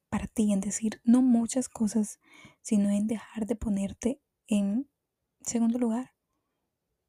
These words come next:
en dejar de poner las circunstancias de los demás, lo que digan los demás. La gente siempre va a opinar, que eres buena, que eres mala, la gente siempre va a dar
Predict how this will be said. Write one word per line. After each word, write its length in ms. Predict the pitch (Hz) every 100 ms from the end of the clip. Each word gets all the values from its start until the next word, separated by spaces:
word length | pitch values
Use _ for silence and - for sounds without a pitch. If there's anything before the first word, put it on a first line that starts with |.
| _ -
en 140 | 208
dejar 420 | 202 202 202 240
de 400 | 214 214 240 294 _ _ _ _ _ _ _ _
poner 320 | 220 208 208
las 160 | 220 220
circunstancias 920 | 233 - 214 - - 208 208 220 208
de 80 | 214
los 100 | 202
demás, 480 | 208 202 208 202 - - - _
lo 140 | 233 226
que 100 | 247
digan 260 | 247 233
los 120 | 240
demás. 460 | 233 214 214 214 - _ _ _ _ _ _ - - _ _ _ _ _ _ _ -
La 100 | 240
gente 200 | 247 -
siempre 240 | - 247 226
va 40 |
a 40 |
opinar, 420 | 214 214 220 220 - _ _ - -
que 80 |
eres 120 | 202 185
buena, 280 | 208 220
que 100 | 214
eres 100 | 190
mala, 360 | 196 233 233 214 - _ -
la 80 | 233
gente 180 | 240 254
siempre 300 | 247 233 226
va 60 |
a 20 | 220
dar 160 | 233